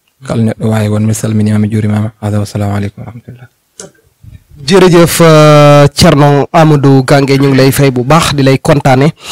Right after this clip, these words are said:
Speaker 2: Ginnaaw, euh, sa nuyoo set yooyu tànn dal ñuy kontaan bu baax, fas yéene waxtaan ci xam-xam, yaatal ci paj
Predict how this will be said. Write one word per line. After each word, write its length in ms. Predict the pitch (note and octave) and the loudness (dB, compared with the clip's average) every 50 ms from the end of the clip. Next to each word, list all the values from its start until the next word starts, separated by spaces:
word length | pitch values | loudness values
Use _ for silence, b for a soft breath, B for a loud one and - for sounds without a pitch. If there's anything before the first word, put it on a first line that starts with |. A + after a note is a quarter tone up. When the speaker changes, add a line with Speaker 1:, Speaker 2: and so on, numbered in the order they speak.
| B B B B B - C#3+ | B B B B B -4 -2
Speaker 2:
Ginnaaw, 380 | C#3 D3+ D3 D3 C#3+ C#3+ C#3 | 0 2 2 4 4 4 4
euh, 240 | C#3 C#3 C3+ C3+ C3+ | 4 4 4 4 2
sa 220 | - - - - D3+ | 2 2 0 0 2
nuyoo 260 | C#3 D3 C#3+ C#3+ C#3 | 2 2 2 2 2
set 220 | - - D3+ - | 0 -2 -2 0
yooyu 160 | C#3 C3+ C3 B2+ | 0 0 0 0
tànn 160 | - B2+ B2+ | -2 -2 -2
dal 240 | B2 B2 A2+ C3 B2+ | -2 -4 -4 -2 -2
ñuy 160 | C#3 C#3 B2 | -2 -2 -2
kontaan 360 | - - C3+ C3+ - B2+ B2 | -2 -2 -2 -2 -2 -2 -2
bu 100 | B2 B2+ | -2 0
baax, 180 | C3 D3 C#3 - - - - - | 0 0 0 0 -2 -6 -6 -4
fas 180 | - E3 - - | -2 -2 0 0
yéene 240 | D#3+ D3 C#3 C#3 C#3 | 0 0 0 0 0
waxtaan 360 | C#3 C#3+ C3 - - C#3 C3+ C3+ - | -2 -2 -4 -4 -4 -4 -4 -4 -4
ci 240 | - - D3+ C#3 | -4 -2 -2 -2
xam-xam, 500 | C3+ F2+ - - C#3 - - D#3 E3 F3 | -2 -2 -4 -4 -4 -4 -4 -4 -2 0
yaatal 280 | D#3 C#3+ C3 - C#3+ C3 - | 0 0 0 -2 -4 -6 -6
ci 240 | - - D3+ C#3+ C3+ | -6 -4 -4 -4 -2
paj 200 | - - C#3+ C#3+ | -2 -4 -4 -4